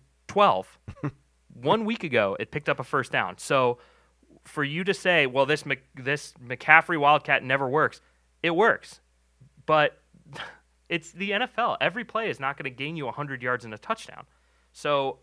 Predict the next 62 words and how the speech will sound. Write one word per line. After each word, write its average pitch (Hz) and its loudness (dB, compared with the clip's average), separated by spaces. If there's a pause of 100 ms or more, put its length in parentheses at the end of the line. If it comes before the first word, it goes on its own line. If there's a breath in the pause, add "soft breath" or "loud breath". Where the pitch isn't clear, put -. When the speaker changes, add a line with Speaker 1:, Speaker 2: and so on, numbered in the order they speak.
(240)
Speaker 1:
I'm, 175 0 (140)
I'm 170 -2
not, 160 -4 (580 soft breath)
I'm 170 2
not 196 -2
ready 160 0
to 151 -10
worry 131 -6 (360)
because 123 -8
we've 127 -10
been 120 -8
playing 120 -10
the 110 -14
Bills 117 -8
and 110 -16
the 101 -18
forty-niners, 110 -14
which - -20
are 107 -20
good 101 -16
defenses. - -20
Now, 120 0 (960 soft breath)
here's 269 -6
the 208 0
other 175 2
thing 120 -4
is 113 -8
that 120 -4
when 131 -8
we 170 -6
play 165 -4
the, 139 -6
I 151 -12
don't 185 -8
know 143 -4
why 143 0
I - 2
Speaker 2:
Did 139 -2
you 170 -4
Speaker 1:
keep 214 -2
Speaker 2:
just 127 0
yawn 170 2
again? 262 -2
Speaker 1:
No, 254 2
I'm 226 4
not 240 2
yawning. 240 0
I'm 143 -2
just 185 -12
taking 208 -2
these 147 -6
deep 202 -10
breaths 180 0
because 123 -10
I 117 -4
feel 143 -8
like 139 -4
I 117 -8
have 110 -8
something 180 -8
to 175 -10
say. 110 -4